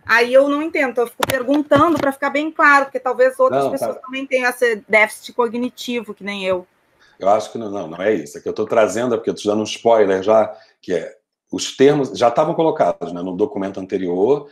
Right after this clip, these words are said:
Speaker 2: e que pode concorrer com o mesmo projeto aos dois fomentos, que é o auxílio financeiro e a bolsa mensal. São esses dois tipos, tá? Então, aqui, quando a gente diz, "se contemplado com auxílio financeiro", vou até botar aqui anual,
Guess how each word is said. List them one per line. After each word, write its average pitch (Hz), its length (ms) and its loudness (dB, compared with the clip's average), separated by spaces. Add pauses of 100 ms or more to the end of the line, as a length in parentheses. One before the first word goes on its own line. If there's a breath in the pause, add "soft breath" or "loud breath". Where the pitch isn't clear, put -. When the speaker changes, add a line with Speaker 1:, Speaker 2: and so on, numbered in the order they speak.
(180 loud breath)
Speaker 2:
e 107 80 -10
que 117 100 -6
pode 127 360 2
concorrer 123 500 -2
com 135 80 -4
o 120 60 -6
mesmo 139 360 2
projeto 120 580 0
aos 123 140 0
dois 120 240 2
fomentos, 113 640 -6
que - 100 -2
é 92 60 4
o 90 80 4
auxílio 90 420 -2
financeiro 127 880 -2 (400)
e 151 460 4
a 127 80 0
bolsa 123 340 -2
mensal. 131 540 -6 (200 soft breath)
São 92 160 -18
esses 92 220 -12
dois 92 340 -6
tipos, - 440 -18
tá? 95 240 -12 (240 loud breath)
Então, - 100 4
aqui, 135 160 2
quando 147 180 2
a 139 40 6
gente 135 200 -2
diz, 98 280 -6
"se 170 100 -2
contemplado 113 640 0
com 110 120 -2
auxílio 101 440 0
financeiro", 90 720 0
vou 95 80 -2
até 147 180 0
botar 156 200 0
aqui 107 160 -2
anual, 98 640 2